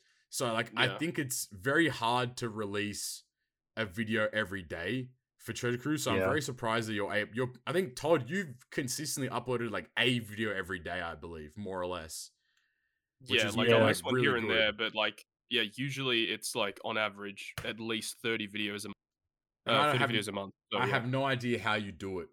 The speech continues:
Speaker 1: because, like, I, like, i-, there's only so many ideas that can pop into your head with, with that kind of stuff. And actually
Speaker 2: Yeah,
Speaker 1: make,
Speaker 3: Yeah.
Speaker 1: like,
Speaker 2: you have to
Speaker 1: and,
Speaker 2: be,
Speaker 1: uh,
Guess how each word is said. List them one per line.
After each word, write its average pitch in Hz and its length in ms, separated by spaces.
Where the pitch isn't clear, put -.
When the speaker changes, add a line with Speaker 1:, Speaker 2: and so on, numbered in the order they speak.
Speaker 1:
because, 98 460
like, 95 400
I, 117 320
like, 107 240
i-, 127 60
there's 131 220
only 170 180
so 147 240
many 139 180
ideas 117 480
that 107 100
can 101 140
pop - 240
into 104 220
your 92 100
head 92 300
with, 90 140
with 92 200
that 95 200
kind 95 200
of 85 80
stuff. - 440
And 131 140
actually 123 300
Speaker 2:
Yeah, 101 40
Speaker 1:
make, 98 120
Speaker 3:
Yeah. - 20
Speaker 1:
like, 98 80
Speaker 2:
you 143 60
have 143 120
to 147 80
Speaker 1:
and, 156 60
Speaker 2:
be, 120 120
Speaker 1:
uh, 113 80